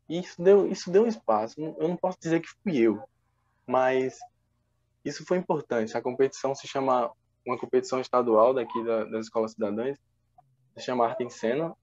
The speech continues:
e essa, e essa competição ganhou um espaço, ganhou um espaço muito grande. Tanto que essa exposição deu, olha, deu, deu espaço pra um projeto que vai ser lançado agora, que vai ser aqui na minha comunidade,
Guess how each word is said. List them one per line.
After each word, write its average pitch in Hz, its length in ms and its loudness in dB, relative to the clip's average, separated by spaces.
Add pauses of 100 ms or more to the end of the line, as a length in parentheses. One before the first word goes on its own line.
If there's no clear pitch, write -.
(220)
e 123 80 4
essa, 147 240 4 (120)
e 127 100 2
essa 143 460 4
competição 139 480 0 (140)
ganhou 160 320 2
um 202 40 2
espaço, 107 460 -4
ganhou 123 180 -4
um 147 40 2
espaço 131 360 -2
muito 143 220 -12
grande. 104 340 -8 (800)
Tanto 170 280 0
que 180 100 4
essa 180 240 4
exposição 156 840 -4 (420)
deu, 127 320 2
olha, 120 340 4
deu, 135 680 0 (680)
deu 123 280 0
espaço 135 500 0
pra 139 200 -2
um 143 100 -2
projeto 131 400 0
que - 120 -20
vai 131 100 -6
ser 127 140 -6
lançado 127 400 0
agora, 107 380 -2 (420)
que 135 80 -8
vai 151 120 6
ser 156 140 0
aqui 180 180 0
na 190 80 2
minha 190 140 0
comunidade, 185 600 -2